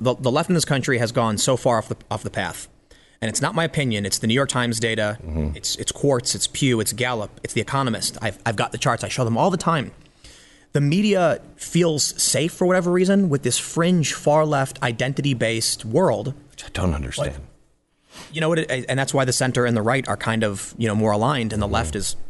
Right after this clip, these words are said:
Speaker 1: the media just thinks it's a safe, they, they've always felt it safe. I have no idea. But what do you think happens when you have Sarah Jeong?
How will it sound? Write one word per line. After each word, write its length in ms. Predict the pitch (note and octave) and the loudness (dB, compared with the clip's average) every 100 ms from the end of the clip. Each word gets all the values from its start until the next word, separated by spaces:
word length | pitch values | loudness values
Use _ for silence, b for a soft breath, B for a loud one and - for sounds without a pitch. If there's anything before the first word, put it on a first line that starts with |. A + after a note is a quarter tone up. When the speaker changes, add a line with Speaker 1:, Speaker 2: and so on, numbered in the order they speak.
| b b b | b b b
Speaker 1:
the 80 | A#2 | -2
media 360 | A#2 C#3+ D3 B2+ | 2 2 2 2
just 160 | A#2+ | 0
thinks 160 | C3+ B2 | 0 0
it's 100 | A#2 | 0
a 40 | |
safe, 260 | - A#2+ B2 - | 0 0 0 -2
they, 120 | A2 | -2
they've 240 | A#2 A2+ | -2 0
always 220 | A#2+ B2 | 2 2
felt 180 | - A2 | 2 -2
it 40 | G#2 | 0
safe. 260 | - E3 - | 0 0 -2
I 80 | A#2+ | -2
have 120 | A2+ | 0
no 120 | A2 | 0
idea. 380 | G#2+ A#2 A2 G2 - - _ _ _ | 2 0 0 -4 -12 -20 _ _ _
But 260 | C3+ C3 - | 0 0 0
what 120 | D#3 | 2
do 60 | A3 | 2
you 60 | |
think 200 | - B3+ | 2 0
happens 600 | E3+ E3 - G#2+ G2 - | 2 0 0 -2 -2 -2
when 500 | A2+ A#2 A2+ A2 G#2 - - | 0 2 2 2 -2 -6 -12
you 120 | - B2+ | -2 0
have 120 | A#2 | 0
Sarah 260 | - C#3 | 0 2
Jeong? 360 | A#2 A2 F2+ G2 | 2 0 -2 -8